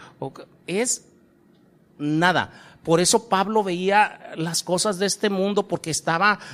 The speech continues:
sostenido por el, por el cielo. Acuérdense que él, él, él, él, él, él, él estuvo en el tercer cielo, él estaba sostenido por eso. Nosotros estamos sostenidos a través de la fe, de lo que estos santos hombres,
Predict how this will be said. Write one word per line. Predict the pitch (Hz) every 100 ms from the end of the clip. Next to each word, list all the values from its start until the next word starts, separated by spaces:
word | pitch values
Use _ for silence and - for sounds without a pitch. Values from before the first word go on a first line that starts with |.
| -
sostenido | - 170 - 160 147 180 214 214
por | 175
el, | 147 143
por | - 147
el | 139 139
cielo. | - 160 180 208 202
Acuérdense | 160 170 185 180 196
que | 170
él, | 180 143
él, | 160 160
él, | 156 160
él, | 160 160
él, | 160 170 147
él, | 151 170 160
él | 151 165 160 - - -
estuvo | 139 131 - 170 190
en | 180
el | 160
tercer | 147 127 127 170
cielo, | 170 165 160 208
él | 190
estaba | 175 190 202
sostenido | 208 185 175 - 156 170 202
por | 196 143 139
eso. | 147 165 208
Nosotros | 165 139 165 202 202
estamos | 180 - 160 185
sostenidos | 190 - 147 147 170 175
a | 165
través | 147 151 151
de |
la | 180 143
fe, | 127 - 165 196
de | 180
lo | 147 139
que | 147
estos | - 185
santos | - 165 170 175
hombres, | 151 147 156 170